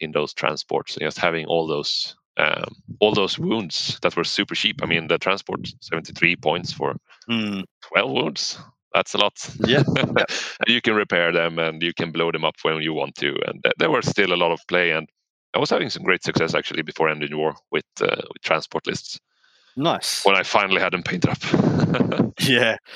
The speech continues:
Speaker 2: So, w-, w-, where, so towards the end of, um, eighth edition, I suppose that's what we're talking about. Um, Space Marines were prevalent. They were very, very strong, um, and they were overwhelmingly dominant. Where,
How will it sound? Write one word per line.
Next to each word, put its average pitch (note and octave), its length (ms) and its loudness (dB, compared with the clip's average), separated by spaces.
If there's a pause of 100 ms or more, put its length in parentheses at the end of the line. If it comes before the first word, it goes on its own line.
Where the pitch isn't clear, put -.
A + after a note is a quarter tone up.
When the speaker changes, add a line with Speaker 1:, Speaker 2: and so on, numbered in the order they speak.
(220)
Speaker 2:
So, D#3+ 140 4 (120)
w-, E3+ 180 -4
w-, E3+ 220 -12 (400)
where, D#3+ 320 4
so D3 160 2
towards F3+ 220 2
the D3+ 60 2
end B2+ 100 0
of, G#2 280 -4 (140)
um, F#2 340 -2 (280)
eighth B2+ 180 4
edition, G#2 220 -2
I - 40 -2
suppose C3+ 200 2
that's A#2 160 -4
what G#2 80 0
we're G2 80 -6
talking C3 360 2
about. G2 200 4 (380)
Um, A#2+ 220 2
Space - 280 2
Marines C3+ 160 0
were B2 40 -10
prevalent. B2+ 420 0 (160)
They A#2 100 -2
were A2 80 -2
very, A2 240 2
very G#2+ 200 0
strong, C3 520 2 (240)
um, A#2 140 4
and B2 100 2
they C3+ 60 6
were C3 120 4
overwhelmingly B2+ 560 2
dominant. A#2+ 460 2 (220)
Where, E3+ 220 4